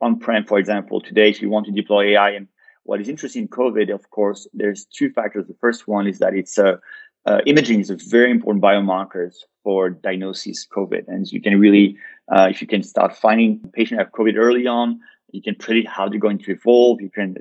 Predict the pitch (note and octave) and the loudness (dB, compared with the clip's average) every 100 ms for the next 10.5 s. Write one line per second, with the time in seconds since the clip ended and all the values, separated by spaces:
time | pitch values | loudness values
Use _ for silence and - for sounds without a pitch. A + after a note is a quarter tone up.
0 | - F#2+ F2 - C3+ B2 A#2+ A2 G#2 G2+ | -8 -8 -8 -6 -2 0 2 0 0 0
1 | G#2+ A2 - - _ _ - G2 F#2+ G2 | 2 0 -6 -20 _ _ -4 -2 -2 -2
2 | A#2 G2+ G#2+ G#2 G#2 F2+ G2+ C3+ D#3 G#2+ | 0 2 2 0 -4 -6 0 0 0 -4
3 | F#2+ G2 G2+ G#2 G#2 G#2 - G#2 A#2+ C#3 | -6 -8 -4 -2 -2 -6 -8 -4 -2 -2
4 | B2+ A2 G2+ F#2 F#2+ F2+ F#2+ F#2 - _ | -4 -4 -4 -2 -2 -2 -4 -4 -8 _
5 | _ - D#3 E3+ B2+ A#2 G2+ G#2 F#2+ F#2 | _ -2 0 2 0 0 -4 -4 -4 -4
6 | G#2 G2 F#2 _ _ A2 G#2 G#2+ G2 - | 0 0 -2 _ _ -10 -8 -8 -10 -10
7 | G2 - G#2 F#2 F2+ G#2+ - G#2 G2+ F#2+ | -10 -10 -10 -6 -2 -2 -2 -2 -2 -2
8 | - G#2+ - A2 G2 G2+ G#2+ G#2+ - F#2+ | -4 -4 -4 -4 -2 0 0 -2 -4 -4
9 | - F#2+ F#2 - G#2 - _ - - - | -4 -6 -4 -4 -6 -8 _ -20 -20 -20
10 | - - A#2+ A2 A2 | -10 4 6 8 4